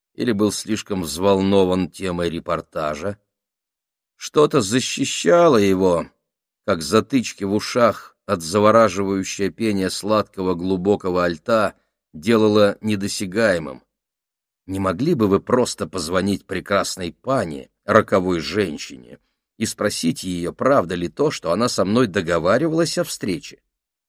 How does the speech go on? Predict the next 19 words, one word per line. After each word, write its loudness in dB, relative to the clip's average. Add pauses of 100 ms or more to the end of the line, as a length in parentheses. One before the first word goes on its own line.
(640)
У 0
него 6
получилось. -6 (640)
Женщина -2
злобно 2
что-то -4
пробормотала -4
себе -10
под -2
нос, -8 (380)
но 2
потянулась 0
к -20
ящичку -4
с -14
пропусками -2 (340)
и -6
достала -2
один. -12